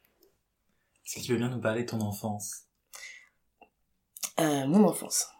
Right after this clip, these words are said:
Speaker 2: Je pense qu'elle a été, euh, vraiment cool. Euh, donc, j'ai grandi à, j'ai grandi à Tunis. Euh, dans une fa-, famille, euh, qui était,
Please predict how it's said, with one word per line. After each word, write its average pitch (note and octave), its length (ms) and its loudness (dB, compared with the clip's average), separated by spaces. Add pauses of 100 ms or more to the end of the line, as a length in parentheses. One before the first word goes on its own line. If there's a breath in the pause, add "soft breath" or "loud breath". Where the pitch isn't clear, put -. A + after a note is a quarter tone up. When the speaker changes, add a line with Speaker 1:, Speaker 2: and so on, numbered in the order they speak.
(320)
Speaker 2:
Je - 120 0
pense B3+ 160 0
qu'elle G#3+ 140 6
a F3+ 40 6
été, D#3+ 280 2
euh, D#3 240 0
vraiment B3 220 6
cool. G#3+ 340 2 (1160)
Euh, C#3+ 500 -4
donc, D3 120 0
j'ai E3+ 100 0
grandi E3 400 2
à, C#3+ 800 0
j'ai C#3+ 100 -2
grandi D3+ 280 2
à D#3 60 4
Tunis. - 500 0 (1400 loud breath)
Euh, D3 1000 -2
dans E3+ 120 4
une D#3+ 180 0
fa-, - 160 -6 (300)
famille, E3 400 2
euh, D#3 280 0 (240)
qui - 220 -4
était, D3+ 240 -4